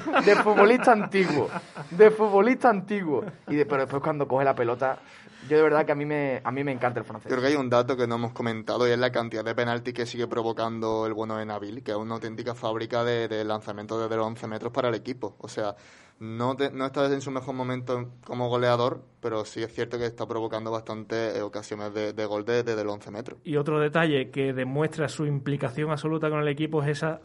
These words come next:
Speaker 3: celebración del tercer gol. Lo ha dicho antes Alejandro con el abrazo, o sea, con, con ese golpe a Joaquín, pero en el tercer gol, ese abrazo con los recoge pelotas que estaban ya al otro lado. Y al otro lado del teléfono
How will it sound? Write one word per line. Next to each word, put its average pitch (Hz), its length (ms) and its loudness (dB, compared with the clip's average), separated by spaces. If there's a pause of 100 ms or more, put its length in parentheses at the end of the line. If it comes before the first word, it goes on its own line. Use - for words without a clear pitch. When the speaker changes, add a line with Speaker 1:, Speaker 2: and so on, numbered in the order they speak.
Speaker 3:
celebración 147 640 0
del 151 180 0
tercer 151 380 0
gol. 175 320 2
Lo 139 100 -2
ha 139 40 0
dicho 147 220 -2
antes 143 680 0
Alejandro 147 440 -2
con 143 140 -2
el 147 340 2
abrazo, 147 540 0 (220)
o - 20 -20
sea, 151 160 -2
con, 139 440 -4
con 139 260 -6
ese 143 500 2
golpe 151 300 0
a 143 40 2
Joaquín, 151 400 0 (280)
pero 143 160 2
en 135 60 0
el 135 80 -4
tercer 147 340 0
gol, 165 280 2
ese 160 200 0
abrazo 160 340 2
con 151 120 0
los 147 120 2
recoge 151 320 0
pelotas 151 320 0
que 151 80 -4
estaban 147 300 -2
ya 147 80 0
al 147 80 2
otro 147 160 0
lado. 156 280 0 (460)
Y 160 160 2
al 151 140 6
otro 196 180 6
lado 185 240 10
del 180 160 4
teléfono 175 540 4